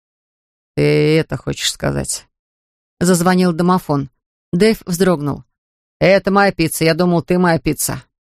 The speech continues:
"Ага, это я понял". Кивнул Логан. "Не возражаешь, если я впущу курьера?" осторожно спросил Дэйв, как будто его держали в заложниках. Логан сделал шаг назад и снова поднял вверх ладони, как идиот. "Я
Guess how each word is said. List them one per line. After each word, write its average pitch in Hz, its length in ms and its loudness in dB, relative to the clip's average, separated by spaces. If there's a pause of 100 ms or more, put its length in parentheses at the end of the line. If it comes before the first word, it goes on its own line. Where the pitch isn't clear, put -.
(480)
"Ага, 143 480 0
это 147 180 -4
я 147 100 0
понял". 139 500 -4 (320)
Кивнул 185 340 2
Логан. 135 340 -2 (640)
"Не 165 80 2
возражаешь, 180 680 2
если 165 200 -2
я 160 100 4
впущу 175 420 -2
курьера?" 143 540 -2 (560)
осторожно 190 500 0
спросил 170 440 0
Дэйв, 202 240 0
как 160 180 -2
будто 175 220 -2
его 175 120 2
держали 170 360 0
в 160 40 0
заложниках. 151 720 -2 (480)
Логан 233 320 2
сделал 175 260 2
шаг - 240 -2
назад 175 400 0
и 175 40 -2
снова 202 280 0
поднял 175 380 0
вверх 165 240 -2
ладони, 170 400 0
как 160 200 -2
идиот. 147 400 -2 (540)
"Я 143 440 -4